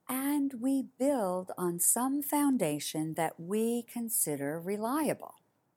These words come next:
If we have heard Jesus' words, do we consider his words to have authority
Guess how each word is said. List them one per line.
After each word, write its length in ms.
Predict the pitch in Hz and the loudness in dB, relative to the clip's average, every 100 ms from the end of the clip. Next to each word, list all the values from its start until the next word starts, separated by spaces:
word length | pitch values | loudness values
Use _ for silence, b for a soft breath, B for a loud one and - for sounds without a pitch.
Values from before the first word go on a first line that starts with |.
| _ _ b b b | _ _ b b b
If 200 | 196 196 | -8 -8
we 260 | 226 277 302 | -4 -4 -4
have 200 | 277 269 - | -6 -6 -4
heard 480 | 220 190 151 147 147 | -2 0 0 -4 -6
Jesus' 460 | 139 139 139 139 175 | -6 -6 -4 -8 -4
words, 720 | 208 160 123 135 - - - _ _ _ _ _ - | -2 0 -2 -6 -6 -8 -8 _ _ _ _ _ -10
do 100 | 151 | -8
we 460 | 135 165 180 185 - | -4 -2 -2 -2 -6
consider 500 | 170 156 - 165 160 | -2 0 2 0 -2
his 360 | - 185 185 180 | -4 -6 -6 0
words 480 | 185 190 185 - | 2 2 -2 -4
to 100 | - | -4
have 260 | 175 175 170 | -6 -10 -10
authority 800 | 175 - 156 165 190 226 262 277 | -12 -8 -6 -6 -6 -6 -4 -6